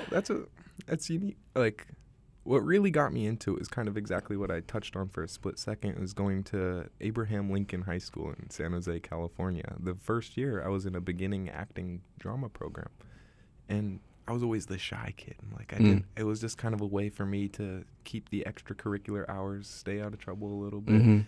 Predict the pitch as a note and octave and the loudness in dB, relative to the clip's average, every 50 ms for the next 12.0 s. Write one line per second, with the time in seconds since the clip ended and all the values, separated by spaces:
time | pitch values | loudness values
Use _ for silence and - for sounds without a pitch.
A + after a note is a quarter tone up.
0 | - - - - - G2+ G2+ G2+ G2 F#2+ G2+ G#2 A2 G2+ G2+ G2+ G2+ - G2 F#2+ | 0 -10 -16 -8 -4 -2 0 0 0 0 0 -2 -4 -4 -6 -6 -6 -6 -6 -6
1 | G2+ - G2 G2 G2 - F#2+ F#2+ - G#2 G#2 - - G2 G2 G#2 B2+ C3 G#2 F#2+ | -6 -6 -6 -6 -6 -6 -8 -6 -4 -4 -2 -2 -2 -2 0 0 -2 -2 -4 -4
2 | - - E2 - F2+ G2 A2 A2 G2+ - - - - F2+ - F2+ F2+ F2+ F2+ F#2 | -6 -4 -4 -2 0 0 -2 -2 -4 -6 -6 -6 -6 -4 -2 -2 -2 0 0 -2
3 | G2 F#2+ G#2 G2+ F2+ F#2 F#2+ F#2 F2+ F#2 F2+ F#2 G2 F#2 F#2 F2+ F2+ - - - | -2 -4 -6 -6 -4 -2 -2 -2 -2 -2 -2 -2 -2 -2 -2 -4 -6 -6 -6 -4
4 | E2+ E2 D2 - - - - - - G2 F2+ - - - - F#2 F#2+ F#2+ F#2 F2+ | -4 -4 -4 -6 -8 -14 -12 -8 -6 -6 -6 -6 -10 -12 -10 -8 -8 -6 -6 -8
5 | F2 E2+ F2 F2 F2 E2+ E2 - - F2 - - F2+ F2 F2+ F2+ F2 E2+ E2+ F2 | -8 -6 -6 -6 -6 -6 -6 -6 -6 -6 -4 -6 -4 -2 0 0 0 0 -2 -6
6 | - - - - - - - D#2+ F#2 A2 - - - - E2 F2+ F2+ F#2 F#2+ G2 | -12 -18 -20 -18 -12 -6 -2 0 0 -2 -2 -4 -4 -4 -2 -2 -2 -2 4 8
7 | G#2+ G#2+ G#2+ G2 F#2+ G2 - - G2+ F#2+ F2 - - F2 - - F#2 F2+ F2+ F#2+ | 10 10 10 10 8 4 0 0 0 0 0 -2 -6 -8 -8 -6 -4 -4 -4 -4
8 | A2+ - - C#3+ C3 A#2 A2+ A2 A2 - - - - - G2+ - G#2 - - - | -4 -6 -8 -6 -6 -6 -8 -10 -12 -14 -16 -8 -6 -6 -4 -4 -6 -8 -8 -6
9 | - G2 F#2+ F#2 F#2 G2+ G2 - - G2 F#2+ G#2 - - G2+ G2+ - - - - | -6 -4 -4 -4 -4 -6 -6 -4 -4 -4 -4 -4 -4 -6 -6 -6 -6 -8 -10 -8
10 | - - G2+ G2 - G2+ G2 A2 A#2 A2 G#2 F2 F2 F#2 - - - - G2+ G2+ | -6 -6 -6 -4 -4 -4 -4 -6 -6 -6 -6 -6 -6 -6 -8 -8 0 4 6 6
11 | G2+ F#2+ G2 - - - - - - - - - - - - - - F2+ F2 | 6 6 4 0 -6 -20 -20 -20 -20 -20 -16 -16 -16 -14 -12 -10 -8 -8 -8